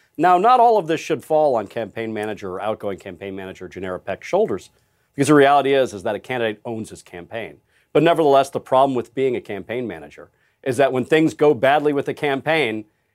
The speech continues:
and things look mismanaged, you usually get blamed for it, and that's what's happened here. Now, James Uthmeier is his chief of staff in his official office. Uh, last week, he came in, uh, was tasked by DeSantis to say,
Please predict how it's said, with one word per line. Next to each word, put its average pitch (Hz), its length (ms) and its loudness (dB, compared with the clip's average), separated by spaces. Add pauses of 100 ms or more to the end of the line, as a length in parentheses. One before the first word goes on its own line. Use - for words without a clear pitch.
(100)
and 113 120 -6
things 120 220 -2
look 131 160 -2
mismanaged, 120 600 -2
you 113 120 -6
usually 107 320 -6
get 95 180 -10
blamed 107 240 -6
for 78 140 -12
it, 85 40 -12
and 92 60 -14
that's 92 160 -12
what's 90 120 -20
happened - 320 -12
here. 92 240 -12 (320)
Now, 123 60 0
James 175 320 4
Uthmeier 117 540 2
is 104 100 -6
his 101 100 -12
chief - 240 -10
of 98 80 -18
staff 101 420 -2
in 92 60 -8
his 92 100 -12
official - 340 -10
office. 156 400 0 (440)
Uh, 95 60 -6
last 135 380 2
week, 131 220 -6
he - 80 -20
came 110 340 -4
in, 127 380 -2
uh, 92 120 -8
was 92 180 -14
tasked 110 340 -4
by 110 120 2
DeSantis 110 480 -6
to - 80 -14
say, 101 340 -4